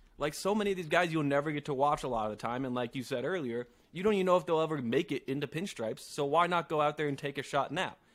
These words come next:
Like, Jason Dominguez getting a call to the N R I as an N R I is huge, 'cause now you know every game at George Steinbrenner Field in, uh, Clearwater, Florida, is gonna be sold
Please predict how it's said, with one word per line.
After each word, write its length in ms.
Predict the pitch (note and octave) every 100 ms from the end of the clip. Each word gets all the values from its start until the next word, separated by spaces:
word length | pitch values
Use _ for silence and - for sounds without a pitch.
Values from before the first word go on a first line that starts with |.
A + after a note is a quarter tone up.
| _ -
Like, 160 | B2 B2
Jason 380 | C#3 G#3 A3
Dominguez 460 | F#3+ D3+ D3+ C#3+ A2+
getting 320 | A2+ C3 C#3+
a 60 | A#2+
call 340 | - C3 B2
to 120 | A2
the 140 | A#2 -
N 140 | B2
R 240 | A#2+ A#2 A2+
I 100 | A#2+
as 100 | A2+
an 80 | A2+
N 120 | B2+
R 180 | A#2 A2+
I 220 | B2+ G2 - - _
is 180 | C#3+ B2
huge, 560 | - - F3+ A2+ - - _
'cause 140 | - C3+
now 220 | C#3+ G3+
you 160 | F#3 D#3
know 180 | D3+ -
every 240 | E3 E3
game 220 | D3+ E3 C#3+
at 100 | A#2+
George 340 | C3+ C#3 C#3
Steinbrenner 460 | D3 C3+ C3+ B2+ A#2
Field 320 | D#3+ D3+ C3
in, 220 | A#2+ A#2+
uh, 180 | A#2 A2+
Clearwater, 460 | - D#3+ C#3+ C3
Florida, 440 | A2+ E3 F3+ B2+ G#2+ - -
is 140 | - D3+
gonna 140 | E3+
be 100 | D3+
sold 420 | B2 - F3+ F3+